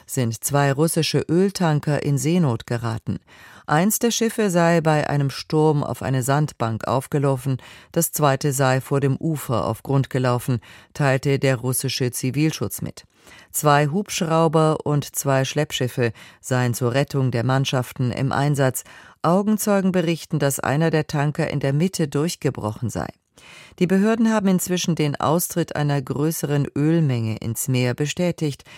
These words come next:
Zudem sei inzwischen ein toter Matrose geborgen, hieß es.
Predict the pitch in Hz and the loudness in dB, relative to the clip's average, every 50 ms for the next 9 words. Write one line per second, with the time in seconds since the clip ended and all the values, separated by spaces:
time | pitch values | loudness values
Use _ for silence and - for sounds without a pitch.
0 | - - - - - 196 175 185 170 170 165 147 156 147 147 - - 143 - - | -20 -18 -8 -4 -2 0 2 2 4 4 4 4 2 2 2 0 -2 -4 -2 -4
1 | 147 135 - - 151 151 - 143 143 - - 165 160 - 160 151 151 151 151 165 | -4 -2 -2 -2 -2 -2 -2 -2 -2 -2 -2 -4 -2 0 0 0 0 0 0 -2
2 | 170 - - 123 117 107 107 - 110 110 - 120 117 - 131 131 123 - 117 110 | -2 -2 -4 -4 -4 -4 -4 -6 -6 -6 -4 -4 -2 -2 -2 -2 -2 -2 -4 -6
3 | 113 117 95 - - - - - - - | -6 -6 -8 -10 -10 -10 -10 -10 -12 -14